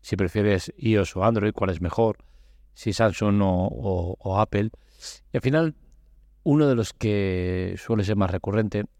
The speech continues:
es el tema de cargar el móvil.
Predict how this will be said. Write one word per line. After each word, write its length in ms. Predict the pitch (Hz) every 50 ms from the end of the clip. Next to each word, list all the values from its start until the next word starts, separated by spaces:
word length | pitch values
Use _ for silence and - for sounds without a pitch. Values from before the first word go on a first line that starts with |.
| _ _ _ -
es 140 | - 113 123
el 120 | 135 123
tema 280 | - 131 127 143 139 120
de 160 | 101 104 98
cargar 540 | - - 95 92 95 90 104 113 - - - _ _ _ _ _
el 140 | - 104 95
móvil. 340 | 95 98 95 87 82 78 -